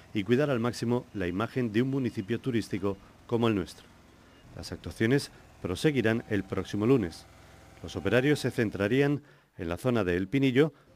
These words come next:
donde los trabajos tendrán como escenario diversas calles, y en Ramal de Sorolla. Si las condiciones meteorológicas lo permiten, los trabajos se finalizarán a lo largo de este mes de abril.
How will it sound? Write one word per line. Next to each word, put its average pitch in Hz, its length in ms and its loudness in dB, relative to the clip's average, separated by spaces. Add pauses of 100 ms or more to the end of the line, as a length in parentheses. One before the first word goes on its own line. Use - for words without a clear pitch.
(120)
donde 90 220 -2
los 85 180 -4
trabajos 110 420 -2
tendrán 104 360 -2
como 104 180 -4
escenario 107 580 0
diversas 107 480 -2
calles, 107 440 0 (420)
y 113 140 2
en 98 100 0
Ramal 90 360 0
de 131 100 0
Sorolla. 95 460 -4 (260)
Si - 160 -2
las 95 180 0
condiciones 104 560 0
meteorológicas 98 880 0
lo 87 100 -4
permiten, 143 480 -2 (400)
los 95 180 -2
trabajos 127 400 0
se 120 100 -6
finalizarán 135 680 0 (280)
a 92 80 -6
lo 87 120 -2
largo 120 460 0
de 98 180 0
este 110 240 -2
mes 120 180 2
de 120 80 4
abril. 82 280 2